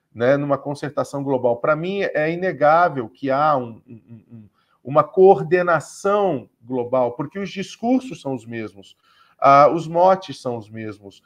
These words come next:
a, a, a, os lemas são os mesmos, o, a, a, o padrão das figuras escatológicas que se, que lideram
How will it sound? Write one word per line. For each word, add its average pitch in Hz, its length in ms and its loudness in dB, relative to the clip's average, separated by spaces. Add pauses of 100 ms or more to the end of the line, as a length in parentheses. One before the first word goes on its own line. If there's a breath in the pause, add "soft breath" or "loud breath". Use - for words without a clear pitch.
(280)
a, 123 200 4
a, 127 720 4
a, 110 60 0
os 143 180 -6
lemas 160 460 -4
são 123 160 -8
os 113 120 -14
mesmos, 110 500 -16
o, 123 160 -12
a, 147 60 2
a, - 300 0
o 156 100 -4
padrão 190 600 2
das 208 220 -4
figuras 202 880 -2
escatológicas 156 1500 -2
que - 160 -18
se, - 260 -20
que 147 200 -10
lideram 165 720 -4